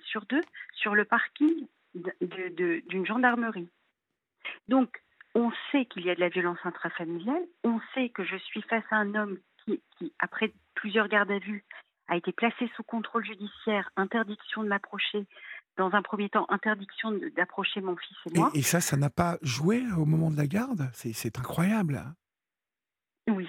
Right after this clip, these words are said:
Speaker 1: c'est pas
Speaker 2: Parce que,
Speaker 1: incroyable.
Speaker 2: pa-, pa-, parce que ces, ces faits de violence ont été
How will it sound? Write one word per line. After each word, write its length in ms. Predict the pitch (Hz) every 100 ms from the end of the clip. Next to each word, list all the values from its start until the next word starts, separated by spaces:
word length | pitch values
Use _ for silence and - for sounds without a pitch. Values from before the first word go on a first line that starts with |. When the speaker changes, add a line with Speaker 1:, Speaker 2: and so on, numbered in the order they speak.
| -
Speaker 1:
c'est 100 | -
pas 100 | -
Speaker 2:
Parce 120 | - -
que, 100 | 160
Speaker 1:
incroyable. 160 | -
Speaker 2:
pa-, 200 | 156 -
pa-, 80 | -
parce 160 | - -
que 100 | -
ces, 260 | - 147 143
ces 180 | - 156
faits 220 | - 160
de 60 |
violence 340 | 139 160 185 -
ont 100 | 143
été 320 | 131 160